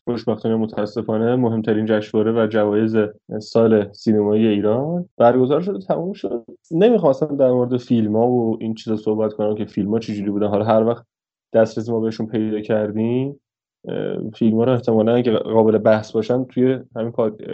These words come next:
پادکستمون صحبت خواهیم کرد در موردشون. ولی یه چیزی که خیلی برام مسخره بود، این سیستم جدید آرای مردمی بود، اه... که این آنلاین شد. نمی‌دونم حالا چقدر همین خورده پیگیری کردی این اخبار رو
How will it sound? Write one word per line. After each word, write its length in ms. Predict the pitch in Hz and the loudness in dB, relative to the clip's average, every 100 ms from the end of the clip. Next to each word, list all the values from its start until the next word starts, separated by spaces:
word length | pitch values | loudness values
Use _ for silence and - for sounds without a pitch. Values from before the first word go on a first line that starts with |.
| - - | -10 -4
پادکستمون 440 | 110 110 113 131 | -4 -2 -4 -4
صحبت 300 | - 110 117 | -2 0 0
خواهیم 280 | - 104 120 | 2 0 2
کرد 180 | 113 98 | -2 0
در 120 | 95 | -2
موردشون. 520 | 95 95 - - - - | -2 -6 -8 -14 -18 -2
ولی 300 | 120 202 262 | 0 2 -2
یه 60 | 269 | -4
چیزی 300 | 240 226 233 | -4 -4 -6
که 100 | 247 | -6
خیلی 320 | - 214 208 | 0 0 2
برام 280 | 165 151 135 | 0 -2 0
مسخره 440 | 139 135 139 131 | -2 -2 -2 0
بود، 640 | 127 120 - 180 190 190 - _ _ - | -2 -4 -2 4 4 2 -14 _ _ -6
این 120 | 165 | -4
سیستم 420 | 190 180 - 175 190 | -2 -4 -4 -2 0
جدید 240 | 165 165 | 0 2
آرای 260 | 180 160 185 | 2 2 2
مردمی 440 | 180 156 143 170 | 2 4 4 2
بود، 340 | 190 165 185 190 _ _ _ _ _ 135 | 4 4 2 -4 _ _ _ _ _ -8
اه... 720 | 123 120 117 113 113 110 110 | -4 -2 -2 -2 -2 -2 -6
که 680 | 107 - 113 110 107 107 107 110 78 - - | -8 -4 0 2 2 0 -2 -6 -12 -12 -2
این 340 | 135 127 - - | 0 0 -4 -6
آنلاین 380 | - 123 117 156 | 0 2 4 2
شد. 160 | 170 151 | 2 2
نمی‌دونم 300 | 165 160 131 | 4 4 4
حالا 160 | 127 | 2
چقدر 320 | 127 135 131 | 2 2 2
همین 180 | 123 131 | 2 -2
خورده 260 | 123 120 117 | -4 -4 -4
پیگیری 400 | - 120 110 110 | 0 2 2 -2
کردی 340 | 117 110 110 | 0 0 2
این 100 | 110 | 2
اخبار 340 | 107 104 107 107 | 0 -2 -4 -2
رو 320 | 113 135 | -2 -4